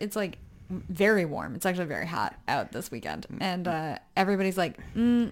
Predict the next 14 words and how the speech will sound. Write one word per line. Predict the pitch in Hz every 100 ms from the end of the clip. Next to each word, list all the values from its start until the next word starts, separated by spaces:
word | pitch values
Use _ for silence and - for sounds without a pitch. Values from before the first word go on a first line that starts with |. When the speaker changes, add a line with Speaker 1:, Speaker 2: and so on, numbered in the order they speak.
| -
Speaker 1:
hot | 214 220
girl | 220 190
summer." | 165 147 165 196
<laughs> | 214 196 180 226
Speaker 2:
Yeah, | 220 233 214 208
Speaker 1:
A-, | 208
and | 233
Speaker 2:
hot |
Speaker 1:
I |
Speaker 2:
girl | 247
Speaker 1:
mean | 262
Speaker 2:
summer, | 160 101
dragon. | 220
Speaker 1:
everybody. | 190 190 156 143 240 - 294